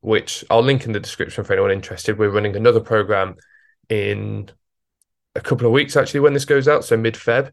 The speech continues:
Um, we've had some really great feedback so far. We're really enjoying it. It's been really great for people. That's not a body transformation program. That's very much sort of the opposite, trying to steer people away from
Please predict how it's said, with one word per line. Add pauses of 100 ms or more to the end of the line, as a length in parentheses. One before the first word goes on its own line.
(360)
Um, (420)
we've
had
some
really
great
feedback
so
far.
We're
really
enjoying
it.
It's
been
really
great
for
people. (460)
That's
not
a
body
transformation
program.
That's
very
much (120)
sort
of
the
opposite,
trying
to
steer
people
away
from